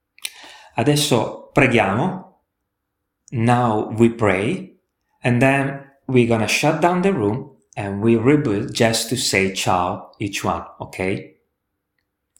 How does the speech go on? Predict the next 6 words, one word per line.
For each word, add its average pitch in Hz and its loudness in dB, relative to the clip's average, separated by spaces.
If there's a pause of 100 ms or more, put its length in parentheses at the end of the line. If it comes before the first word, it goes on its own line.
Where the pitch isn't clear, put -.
(140)
Adesso 123 0
preghiamo, 104 0
abbiamo 98 -4
solo 104 -2
quattro - -2
minuti. 95 -10